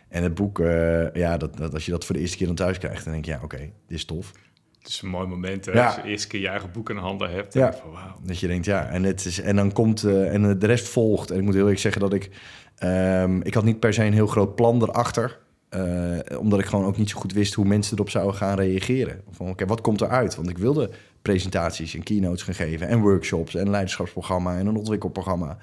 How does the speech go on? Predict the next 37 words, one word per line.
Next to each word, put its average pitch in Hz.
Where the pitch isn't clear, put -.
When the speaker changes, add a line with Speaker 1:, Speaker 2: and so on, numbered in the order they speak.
Speaker 1:
Ja, 110
dat 87
wilde 156
ik 170
allemaal 107
wel. 92
Maar 110
ja, 95
je 85
kan 110
een 104
hoop 104
willen, 123
maar 98
mensen 113
moeten 110
het 107
ook 101
waarderen, 107
Speaker 2:
Waarderen, 101
Speaker 1:
het, 104
het, 104
Speaker 2:
juist. 107
Speaker 1:
het 101
perspectief 113
wat 117
je 85
biedt. 82
En, 101
en 113
grotendeels 127
zijn 160
die 180
er, 101
die 107
mensen. 90
Dus -